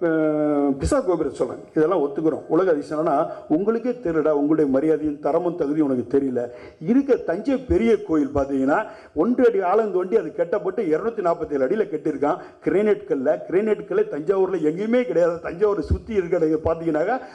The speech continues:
ஐம்பது அறுபது கிலோமீட்டருக்கு அந்த பக்கம் தானடா இருக்கு கிரானைட் கல்லு. அங்கெல்லாம் எப்படா கொண்டாந்தாவன்னு கேக்குறான். கேட்டது மட்டும் இல்ல, கட்டினது நூத்தி நா-, இருநூத்தி நாற்பத்தேழு அடி. அந்த இருநூத்தி நாற்பத்தேழு அடியில எண்பது டன் கல் எப்படா போச்சுன்னு கேக்குறான்.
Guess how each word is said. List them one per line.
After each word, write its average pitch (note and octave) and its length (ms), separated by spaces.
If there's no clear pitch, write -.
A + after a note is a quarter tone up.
ஐம்பது G3+ 300
அறுபது E3+ 220
கிலோமீட்டருக்கு G#3 380
அந்த E3+ 160
பக்கம் F#3 220
தானடா F#3+ 220
இருக்கு D#3 600
கிரானைட் F3+ 400
கல்லு. C#3+ 320
அங்கெல்லாம் D3+ 360
எப்படா D3 420
கொண்டாந்தாவன்னு C#3+ 600
கேக்குறான். A2 320
கேட்டது B3 340
மட்டும் F#3 240
இல்ல, C#3+ 200
கட்டினது A3 380
நூத்தி G3 260
நா-, F3+ 280
இருநூத்தி G3+ 280
நாற்பத்தேழு F3 440
அடி. F3 340
அந்த E3 280
இருநூத்தி C4+ 240
நாற்பத்தேழு G#3 420
அடியில F#3 260
எண்பது C#4 420
டன் A#3 220
கல் C4 220
எப்படா G3+ 220
போச்சுன்னு D#3 340
கேக்குறான். A#2 260